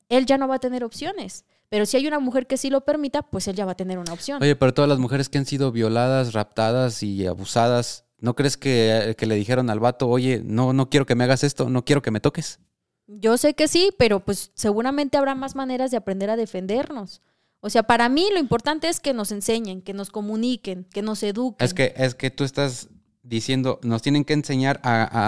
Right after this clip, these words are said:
Speaker 2: a, o sea, tenemos que educarnos a poner límites y a defendernos". Yo te, yo lo veo de una manera completamente diferente.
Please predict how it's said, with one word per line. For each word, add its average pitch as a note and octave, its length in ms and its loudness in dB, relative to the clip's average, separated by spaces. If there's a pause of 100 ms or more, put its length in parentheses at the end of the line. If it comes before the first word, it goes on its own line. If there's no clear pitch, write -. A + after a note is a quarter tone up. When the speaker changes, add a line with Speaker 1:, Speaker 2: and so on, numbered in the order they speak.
(180)
Speaker 2:
a, - 80 -2
o A#2+ 60 -2
sea, B2+ 100 2
tenemos C#3 320 2
que D3+ 140 4
educarnos C#3+ 680 4
a A2+ 160 2
poner B2 300 4
límites D#3 480 4
y B2+ 40 6
a G#2+ 60 8
defendernos". B2+ 720 4 (1400)
Yo A#2 300 4
te, A#2+ 220 4
yo B2 140 6
lo B2+ 100 8
veo A#2+ 140 6
de A#2+ 80 2
una A#2+ 140 4
manera G#2+ 260 4
completamente G2+ 580 2
diferente. A2 560 2